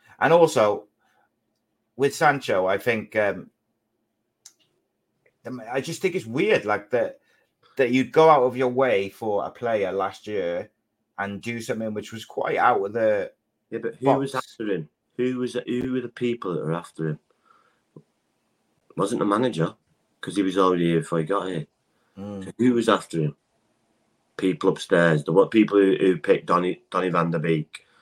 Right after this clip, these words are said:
Speaker 2: who they can't get rid of. People who kept on employing Phil Jones. People who just brought Johnny Evans back.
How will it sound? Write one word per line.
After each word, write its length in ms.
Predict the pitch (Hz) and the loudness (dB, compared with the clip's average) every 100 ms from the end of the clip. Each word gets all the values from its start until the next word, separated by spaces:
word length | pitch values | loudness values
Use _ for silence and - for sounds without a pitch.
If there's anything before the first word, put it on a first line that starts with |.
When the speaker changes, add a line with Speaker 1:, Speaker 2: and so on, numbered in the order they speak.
| - - _ | -20 -20 _
Speaker 2:
who 100 | - | -8
they 60 | 80 | -2
can't 260 | 90 82 | 0 0
get 120 | 78 | 0
rid 140 | 69 78 | -2 -2
of. 240 | 76 - _ _ _ _ | -4 -8 _ _ _ _
People 360 | - 98 - 95 | -2 -2 2 2
who 320 | 92 85 87 | 2 2 -2
kept 280 | 78 - - | -4 -6 -2
on 180 | 92 85 - _ | -2 -2 -10 _
employing 460 | - 82 92 87 87 | -6 -4 0 0 0
Phil 280 | 78 85 85 | -4 -4 -2
Jones. 600 | 82 82 80 73 - - _ _ _ _ _ _ - | 0 2 0 -2 -10 -20 _ _ _ _ _ _ -4
People 360 | 101 95 98 | -2 0 2
who 140 | 92 90 | 4 2
just 240 | 98 90 | -2 -4
brought 240 | 101 92 | -2 -2
Johnny 240 | 80 87 85 | -2 -4 -2
Evans 320 | 80 73 73 | -2 -4 -8
back. 240 | - 71 | -8 -10